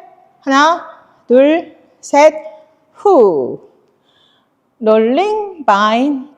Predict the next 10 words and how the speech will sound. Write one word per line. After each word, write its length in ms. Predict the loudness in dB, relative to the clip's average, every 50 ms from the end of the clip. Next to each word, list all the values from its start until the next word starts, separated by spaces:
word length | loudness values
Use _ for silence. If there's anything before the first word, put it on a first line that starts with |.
| _ -12
턴 560 | -4 -2 0 2 2 2 0 -2 -4 -8 -10 -14 _ _ _ _ _ _ _ _ _ _ _ _ _
터치 840 | -8 -4 -4 -4 -4 -6 -12 -14 -12 -8 -6 -4 -4 -4 -6 -8 -8 -8
하셔야 340 | -8 -8 -6 -6 -6 -6
돼요. 160 | -6 -8 -10 -10 -12 _ _ _ _
자, 120 | _ _ _ -10
터치까지. 920 | -10 -10 -10 -10 -12 -10 -8 -8 -8 -6 -6 -4 -4 -2 -2 -4 -6 -8 -14 _ _ _ _ _ _ _ -10
롤링 320 | -6 -6 -4 -4 -6 -6
바인 260 | -6 -8 -10 -12 -12 -10
턴 220 | -8 -8 -8 -8
터치. 760 | -8 -8 -10 -10 -12 -14 -10 -10 -8 -6 -4 -4 -6 -6 -8